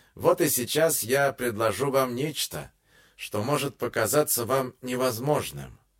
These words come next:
Я хочу предложить вам перестать относиться к болезни как к поводу для страданий. Я хочу предложить вам прекратить страдать.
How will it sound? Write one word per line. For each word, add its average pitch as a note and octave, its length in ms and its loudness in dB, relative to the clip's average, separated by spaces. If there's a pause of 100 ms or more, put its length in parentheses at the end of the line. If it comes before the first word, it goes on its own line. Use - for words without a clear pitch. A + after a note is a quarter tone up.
(500)
Я G2 200 0
хочу A#2+ 400 0
предложить A2 760 0
вам A#2 420 0
перестать B2 640 0
относиться A#2 680 -2
к F#2+ 100 -10
болезни G#2 720 -2 (520)
как C#3 340 -2
к - 120 -20
поводу C#3 680 0
для A2+ 160 -2
страданий. D2+ 800 -6 (680)
Я G#2 200 -2
хочу C3+ 320 2
предложить A2 600 0
вам A#2 280 0
прекратить C#3 720 0
страдать. - 800 -2